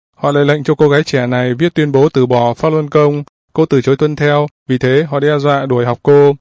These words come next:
Họ cũng gọi cho cảnh sát họ Lý, người của đồn công an Thạch Cổ. Cô Tạ vẫn bình tĩnh và giải thích rằng cô gỡ tấm áp phích xuống bởi vì cô không muốn mọi người bị lừa dối bởi những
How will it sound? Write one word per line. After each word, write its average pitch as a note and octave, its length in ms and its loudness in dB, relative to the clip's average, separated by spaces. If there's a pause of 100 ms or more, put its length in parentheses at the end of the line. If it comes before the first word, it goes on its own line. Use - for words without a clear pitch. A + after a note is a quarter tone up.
(280)
Họ C#3 120 -2
cũng D#3+ 160 -4
gọi D3+ 160 2
cho D3+ 80 -2
cảnh B2 240 -4
sát E3+ 220 -4
họ D3+ 160 0
Lý, B2+ 320 -2 (200)
người C3 180 0
của B2+ 100 0
đồn B2 160 0
công D3 180 0
an D3+ 180 -2
Thạch B2+ 200 -4
Cổ. A#2 300 -2 (440)
Cô D#3 140 0
Tạ D3 220 0
vẫn D3+ 180 -4
bình C3 180 0
tĩnh E3 360 -4
và C3+ 100 -4
giải A#2+ 220 -2
thích E3+ 160 -4
rằng B2+ 300 -2 (280)
cô D3+ 120 2
gỡ D#3 180 2
tấm D3+ 160 -2
áp F3 80 2
phích G3 220 -2
xuống D3 420 -2
bởi B2 140 -4
vì B2 140 -2
cô D3 160 2
không D3+ 260 -4
muốn C#3+ 160 0
mọi C#3+ 180 -2
người B2+ 220 0
bị C3 120 -4
lừa B2+ 240 0
dối B2+ 260 -2
bởi C#3+ 120 -2
những C#3 140 -6